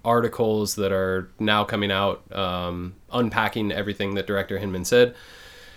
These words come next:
I'm curious your thoughts on whether you think it, it sort of seems like there's this domino situation going on in regulations around cryptocurrency where we're almost waiting for one domino to fall and the rest of them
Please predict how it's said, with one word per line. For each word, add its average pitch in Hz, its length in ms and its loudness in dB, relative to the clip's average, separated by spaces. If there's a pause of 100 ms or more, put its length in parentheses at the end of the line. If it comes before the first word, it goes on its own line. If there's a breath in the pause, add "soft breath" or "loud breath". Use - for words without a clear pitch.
(560 loud breath)
I'm 143 200 0
curious 180 500 6 (320)
your 135 300 2
thoughts 127 340 6
on 110 300 4 (100)
whether 139 280 4
you 143 140 6
think 120 480 0 (160)
it, 139 200 0
it 151 220 -2
sort 196 260 8
of 196 60 8
seems 160 220 6
like 131 140 4
there's 113 180 2
this 107 220 -2
domino 113 480 4
situation 101 640 -2
going 95 220 0
on 92 240 0
in 90 400 -6 (100)
regulations 95 680 -2
around 90 280 -4
cryptocurrency 135 760 -4
where 104 320 2 (260 loud breath)
we're 123 120 10
almost 143 240 8
waiting 110 500 6
for 107 180 -2
one 101 280 2
domino 98 400 2
to 98 80 0
fall 101 640 0
and 104 140 -2
the 92 80 -4
rest 101 320 -2
of 98 120 -2
them 95 380 -2